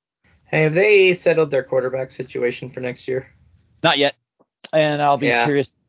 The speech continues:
Speaker 2: what
Speaker 1: I wonder
Speaker 2: happens.
Speaker 1: if
Speaker 2: You've
Speaker 1: that's
Speaker 2: got
Speaker 1: part of it. <laughs>
Speaker 2: That could be, and maybe you bring, y-, you know, I, I, I don't know. I, Trey Lance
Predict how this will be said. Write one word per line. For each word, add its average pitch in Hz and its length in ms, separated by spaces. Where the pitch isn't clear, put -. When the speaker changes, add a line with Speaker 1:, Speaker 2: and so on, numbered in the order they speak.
Speaker 2:
what 120 100
Speaker 1:
I 131 100
wonder 135 180
Speaker 2:
happens. 135 40
Speaker 1:
if 143 60
Speaker 2:
You've 131 80
Speaker 1:
that's - 20
Speaker 2:
got 131 140
Speaker 1:
part 120 160
of 113 80
it. - 960
<laughs> - 40
Speaker 2:
That - 100
could 135 180
be, 120 180
and 120 100
maybe 127 220
you 139 100
bring, 131 420
y-, 117 160
you 123 140
know, 113 160
I, 110 260
I, - 100
I 123 100
don't 131 160
know. 117 240
I, 101 100
Trey 147 220
Lance 139 460